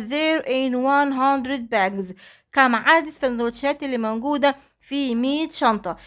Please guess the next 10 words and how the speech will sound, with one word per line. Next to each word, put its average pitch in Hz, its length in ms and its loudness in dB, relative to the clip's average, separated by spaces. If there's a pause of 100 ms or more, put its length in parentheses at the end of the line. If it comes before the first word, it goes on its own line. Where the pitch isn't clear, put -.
(220)
يبقى 214 140 -6
أنا 214 160 -4
هقول 254 180 -6
له 240 60 -2
عندنا 220 360 -4
two 359 560 0 (340)
times 254 460 0
one 247 580 0
hundred 214 360 -4 (320)
هيدينا 262 680 -2